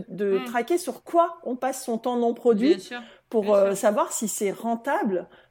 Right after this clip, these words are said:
Speaker 1: euh, si
Speaker 2: Mm.
Speaker 1: derrière ça rapporte quelque chose. Et là, du coup, on revient sur son chiffre d'affaires, euh, généré par canal d'acquisition.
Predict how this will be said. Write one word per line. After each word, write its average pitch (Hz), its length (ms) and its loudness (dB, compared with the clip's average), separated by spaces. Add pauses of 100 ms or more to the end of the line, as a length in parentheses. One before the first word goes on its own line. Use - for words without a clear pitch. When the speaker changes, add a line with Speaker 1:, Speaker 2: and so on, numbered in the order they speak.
Speaker 1:
euh, 196 80 -4
si 196 180 -8
Speaker 2:
Mm. 185 40 -4
Speaker 1:
derrière 220 320 0
ça - 120 -10
rapporte 202 420 -10
quelque 220 240 -4
chose. 240 280 -2
Et 202 60 0
là, 233 140 2
du 220 100 2
coup, 269 160 -6
on 220 140 0
revient 247 340 2
sur 240 160 -12
son 208 140 -8
chiffre 226 240 -4
d'affaires, 226 480 0
euh, 185 100 0
généré 220 400 -2
par 285 320 -6
canal 233 380 0
d'acquisition. 220 680 -2